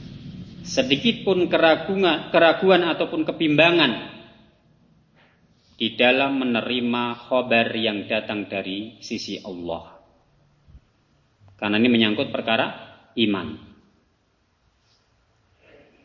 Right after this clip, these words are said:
Lianna khabarallahi ta'ala sadirun an ilmin wa huwa subhanahu asdaqul qailin. Dikarenakan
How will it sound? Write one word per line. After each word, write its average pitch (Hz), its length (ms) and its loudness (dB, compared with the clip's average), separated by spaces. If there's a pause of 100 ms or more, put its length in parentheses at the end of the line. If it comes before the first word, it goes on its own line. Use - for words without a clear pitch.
(560)
Lianna 175 480 6
khabarallahi 202 800 4
ta'ala 190 400 0
sadirun 196 560 0
an 190 160 0
ilmin 202 400 0
wa 185 160 2
huwa 185 160 2
subhanahu 180 640 -2
asdaqul 175 640 -4
qailin. 165 640 -2 (1200)
Dikarenakan 127 500 2